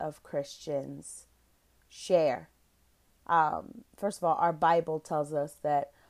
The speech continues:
we are redeemed by the blood of the Lamb, so by, through salvation, um, and salvation is known through no other name than Jesus Christ, um, but also through the blood of our testimony,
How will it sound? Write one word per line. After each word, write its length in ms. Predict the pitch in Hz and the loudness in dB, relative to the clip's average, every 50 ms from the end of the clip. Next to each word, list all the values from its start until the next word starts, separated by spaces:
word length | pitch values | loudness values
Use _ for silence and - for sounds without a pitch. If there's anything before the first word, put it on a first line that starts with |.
| _ _ - | _ _ -4
we 160 | 165 175 175 | 0 2 2
are 120 | 165 165 | 2 2
redeemed 440 | 160 156 147 180 175 165 160 143 - | 0 -2 -4 -6 -6 -6 -8 -6 -4
by 200 | - 160 156 156 | 0 0 0 0
the 80 | 151 147 | -2 -4
blood 280 | - 160 165 160 160 | -4 -2 0 0 0
of 100 | 180 165 | 0 -2
the 80 | 185 175 | -4 -4
Lamb, 420 | 165 165 156 151 147 156 170 170 - | -4 -4 -4 -4 -6 -6 -8 -12 -12
so 180 | - - 160 147 | -10 -6 -6 -4
by, 260 | 147 147 139 143 147 - - - - _ - | -2 0 0 0 -2 -4 -10 -18 -18 _ -8
through 160 | 175 185 190 | -4 -4 -4
salvation, 720 | 185 - 190 170 180 170 165 147 139 - - 143 139 156 - _ _ _ _ _ _ _ _ _ | 0 2 2 2 4 2 0 -2 -2 -6 -10 -12 -12 -12 -16 _ _ _ _ _ _ _ _ _
um, 220 | - 160 160 151 - - - - - - _ _ _ - | -10 -8 -8 -8 -10 -14 -16 -18 -20 -20 _ _ _ -6
and 160 | 170 156 147 | -6 -4 -2
salvation 380 | 160 151 151 165 156 - 196 | -2 0 0 0 -2 -4 -4
is 120 | 175 165 170 | -6 -6 -4
known 260 | 175 165 160 165 160 | -4 -4 -4 -6 -6
through 200 | - 160 156 151 | -6 -8 -8 -6
no 220 | 156 156 151 156 | -6 -4 -2 0
other 200 | 170 185 190 208 | 0 0 0 0
name 200 | 208 196 185 185 180 | 0 -2 -2 -2 -2
than 100 | 170 156 | -4 -6
Jesus 280 | 156 156 143 151 160 | -8 -10 -12 -12 -16
Christ, 540 | - - 185 156 139 143 160 - - - _ _ _ _ _ _ _ _ _ _ _ _ _ _ _ _ _ - | -12 -6 -4 -2 -2 -2 -4 -6 -10 -16 _ _ _ _ _ _ _ _ _ _ _ _ _ _ _ _ _ 2
um, 380 | 185 180 170 170 160 165 170 | 4 4 4 4 2 0 0
but 140 | 175 196 - | 0 2 4
also 320 | - 196 247 262 - 226 196 | 6 6 6 6 4 0 -4
through 140 | 170 190 180 | -4 -4 -6
the 60 | 180 | -2
blood 260 | 160 185 190 190 180 | 2 4 4 4 4
of 60 | 160 | 2
our 100 | 160 143 | 0 -4
testimony, 580 | - - - 196 190 - - 170 160 147 139 | -6 -8 -8 -8 -8 -6 -8 -8 -8 -8 -10